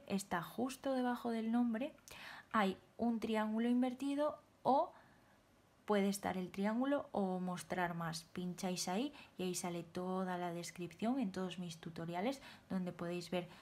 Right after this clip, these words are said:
todas las medidas, anotaciones,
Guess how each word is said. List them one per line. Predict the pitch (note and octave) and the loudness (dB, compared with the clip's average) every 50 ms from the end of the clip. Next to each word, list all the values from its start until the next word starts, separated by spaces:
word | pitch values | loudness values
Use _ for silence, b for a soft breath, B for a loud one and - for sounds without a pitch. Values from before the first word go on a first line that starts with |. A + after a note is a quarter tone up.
| B B - - | B B -8 -2
todas | - F3 F3 F3 E3+ | 0 2 2 2 0
las | F3 E3+ E3 - | -2 -4 -4 -4
medidas, | E3+ F3 F3 E3+ F#3 G#3+ A#3 A3+ B3 B3+ B3+ - | -4 -4 -2 0 0 0 2 2 2 2 2 0
anotaciones, | G3+ F#3 F3+ F3 E3+ E3 D#3+ D#3+ E3 - F3+ G3+ A3+ A3+ B3 C4 B3 | -2 -2 -2 -2 -2 -4 -4 -6 -4 -2 0 2 4 6 6 4 4